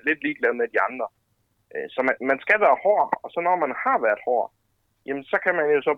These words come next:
prøve at vise dem en ny og bedre vej. Det her med at være lidt mere selvstændig. Det her med at være, tage lidt ejerskab over for sin, over for sine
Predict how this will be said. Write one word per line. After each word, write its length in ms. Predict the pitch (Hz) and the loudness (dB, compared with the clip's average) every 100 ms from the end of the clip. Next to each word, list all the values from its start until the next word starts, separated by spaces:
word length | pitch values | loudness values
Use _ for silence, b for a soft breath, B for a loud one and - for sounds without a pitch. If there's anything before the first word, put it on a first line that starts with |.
| - | 2
prøve 160 | 165 | 4
at 100 | 156 165 | 2 -2
vise 160 | 185 113 | -4 -2
dem 100 | 113 | -2
en 120 | 113 120 | -2 -2
ny 80 | 156 143 | 0 2
og 60 | - | 2
bedre 240 | 170 190 123 98 | 4 6 6 6
vej. 120 | 101 117 - _ - | 4 2 -6 _ -6
Det 80 | 131 | 0
her 100 | 160 135 | 0 0
med 80 | 131 113 | 0 2
at 80 | 101 | 0
være 160 | - - _ _ _ - | -2 -4 _ _ _ -8
lidt 120 | 127 123 | -4 0
mere 140 | 113 - | -2 0
selvstændig. 540 | 120 131 - - - - B B B - | -4 -4 -10 -10 -12 -20 B B B -4
Det 80 | 117 | 2
her 100 | 117 110 | 2 2
med 80 | 110 107 | 4 4
at 60 | 95 - _ B B B _ _ | 4 0 _ B B B _ _
være, 160 | 113 107 - | 4 4 2
tage 160 | 120 127 | 0 2
lidt 120 | - 127 | 4 6
ejerskab 420 | 143 - 110 101 110 | 4 0 -6 -4 0
over 120 | 120 - | 0 -2
for 80 | 120 | -10
sin, 160 | 113 107 101 - - 123 | -12 -16 -16 -18 -2 0
over 100 | 113 | 0
for 80 | - 110 | -2 -4
sine 140 | 110 | -6